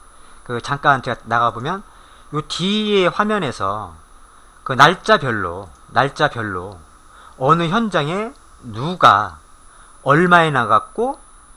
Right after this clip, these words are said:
수수료를 뗀 금액, 이건 다 입력을 좀 하셨죠, 그죠? 그리고 저희들이 일일 정산을 매일 이제 그 하죠, 그죠?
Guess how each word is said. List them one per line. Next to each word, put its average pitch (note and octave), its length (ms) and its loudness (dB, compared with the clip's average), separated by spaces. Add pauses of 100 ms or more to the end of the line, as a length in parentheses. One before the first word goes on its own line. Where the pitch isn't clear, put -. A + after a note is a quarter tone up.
(100)
수수료를 A#3 480 -2
뗀 A3+ 160 0
금액, C#3 320 -6
이건 G#3 200 -2
다 D#3+ 160 0
입력을 E3 540 0
좀 B2+ 180 -12 (260)
하셨죠, G#3+ 560 -4
그죠? A#2 240 -12 (960)
그리고 B2 520 -6 (420)
저희들이 G3+ 420 4
일일 A3+ 240 2
정산을 E3 420 2
매일 D3 300 -2
이제 A#2+ 140 -6
그 - 140 -8
하죠, A3+ 300 -2
그죠? B2+ 220 -10